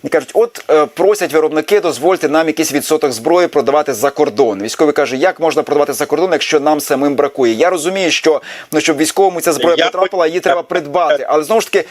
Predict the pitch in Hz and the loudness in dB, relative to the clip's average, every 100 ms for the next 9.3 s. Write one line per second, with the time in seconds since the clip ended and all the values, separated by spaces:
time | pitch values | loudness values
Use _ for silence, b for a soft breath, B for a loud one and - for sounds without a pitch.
0 | B 156 214 226 220 208 208 202 180 208 | B -2 0 2 2 2 0 -2 -4 0
1 | 185 - 110 110 160 196 185 151 196 214 | 0 0 -2 2 2 0 -2 0 0 0
2 | 185 175 208 202 190 202 190 196 190 185 | -2 0 0 0 2 2 0 0 -2 -2
3 | 240 247 233 180 139 143 185 170 160 170 | 0 0 2 0 0 0 0 2 0 2
4 | 170 147 151 160 151 - B 190 180 226 | 0 2 0 0 0 -2 B 0 2 2
5 | 165 170 - 214 208 214 196 208 185 190 | 2 -2 -2 0 0 0 0 -2 -2 0
6 | 190 190 180 165 156 143 123 165 147 196 | 2 2 0 0 2 2 2 0 0 -2
7 | 196 196 190 147 - B B B - 165 | -2 -6 -4 -4 -4 B B B -4 -2
8 | 175 254 247 233 233 226 202 190 226 214 | 0 -2 0 0 2 0 0 0 0 0
9 | - 220 | 2 0